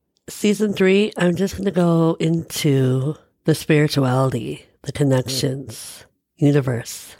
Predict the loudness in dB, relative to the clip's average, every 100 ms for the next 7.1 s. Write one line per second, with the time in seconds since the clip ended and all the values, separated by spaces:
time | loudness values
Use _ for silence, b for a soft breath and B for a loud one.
0 | _ 0 2 4 2 0 0 2 4 4
1 | 4 2 0 -2 -2 -4 -4 -4 -2 -2
2 | 0 -2 -4 -12 -12 -16 _ _ _ _
3 | _ -6 -4 -2 0 2 2 0 -4 -10
4 | _ _ _ _ _ 0 0 4 4 4
5 | 2 0 0 -4 -2 -2 0 0 -2 -2
6 | -2 -2 -6 -8 -10 -8 -6 -10 -14 -20
7 | _